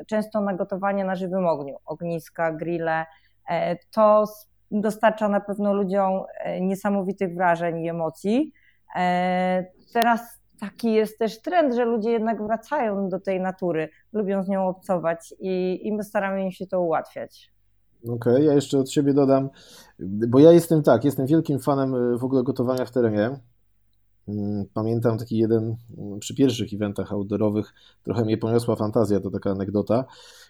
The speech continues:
Speaker 2: Mm, <laughs> ale bez fantazji to wiadomo, mało można zrealizować w tej, w tej branży. Jedna z agencji poprosiła mnie o przygotowanie, mm, takiego gotowania, mm, na dzikiej plaży nad Bałtykiem.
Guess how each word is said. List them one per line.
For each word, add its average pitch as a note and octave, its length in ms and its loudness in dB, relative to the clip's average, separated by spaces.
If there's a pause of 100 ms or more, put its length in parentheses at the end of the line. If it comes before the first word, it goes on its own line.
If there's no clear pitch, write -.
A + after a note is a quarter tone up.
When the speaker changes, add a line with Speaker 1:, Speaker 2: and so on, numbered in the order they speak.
(180)
Speaker 2:
Mm, F2+ 380 -4 (580)
<laughs> - 760 -10
ale B2+ 200 4
bez A2+ 180 0
fantazji G2+ 440 0
to F2+ 100 -6
wiadomo, F2+ 320 -2
mało F#2 200 -4
można F#2+ 260 -6
zrealizować G#2 500 0
w - 40 -20
tej, G2+ 240 -8
w - 40 -20
tej G2+ 140 -6
branży. G2+ 400 -2 (600)
Jedna D3 400 6
z F#3+ 40 6
agencji F#3 300 4
poprosiła E3+ 340 4
mnie E3+ 100 4
o D#3+ 40 4
przygotowanie, D#3 680 2
mm, B2+ 480 0
takiego C3+ 340 -2
gotowania, C3+ 800 2
mm, A2+ 420 -8
na A#2 120 0
dzikiej A#2+ 300 -4
plaży A#2 240 0
nad A2+ 100 -6
Bałtykiem. G#2+ 460 -4